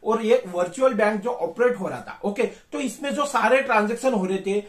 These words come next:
Fastag के recharge हो रहे थे, Wallet का transaction हो रहा था, बहुत सारी चीजें हो रही थी, उसके ऊपर इसका impact पड़ेगा। जैसे कि उनतीस तारीख के बाद आप लोग wallet में load money नहीं कर पाओगे,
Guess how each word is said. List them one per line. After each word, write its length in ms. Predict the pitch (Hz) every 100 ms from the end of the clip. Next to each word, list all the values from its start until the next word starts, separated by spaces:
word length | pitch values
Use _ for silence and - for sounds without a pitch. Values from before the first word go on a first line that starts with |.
| - -
Fastag 400 | 196 196 220 202
के 100 | 202
recharge 360 | 165 196 196
हो 60 | 190
रहे 120 | 190
थे, 220 | 190 196
Wallet 480 | 185 127 143 180 208
का 120 | 240
transaction 480 | 233 202 196 202 214
हो 100 | 196
रहा 120 | 185 185
था, 220 | 208 - - -
बहुत 400 | 175 233 262 262
सारी 220 | 214 226
चीजें 300 | - 202 226
हो 160 | 202 214
रही 160 | 208
थी, 260 | - 214 254 - -
उसके 300 | 208 - 285
ऊपर 260 | 247 233
इसका 280 | 196 - 233 143
impact 440 | 147 170 170 -
पड़ेगा। 340 | 131 123 117 - _ 160
जैसे 340 | 208 240 262
कि 260 | 202 247 262 - _
उनतीस 380 | 208 208 294 -
तारीख 240 | 196 185
के 100 | -
बाद 340 | 214 165 190 -
आप 240 | - 233 208
लोग 200 | 208 170
wallet 320 | 165 196 202
में 80 | 196
load 240 | 180 165 151
money 240 | 165 254 - -
नहीं 220 | 156 202 208
कर 160 | 156
पाओगे, 400 | 113 117 113 123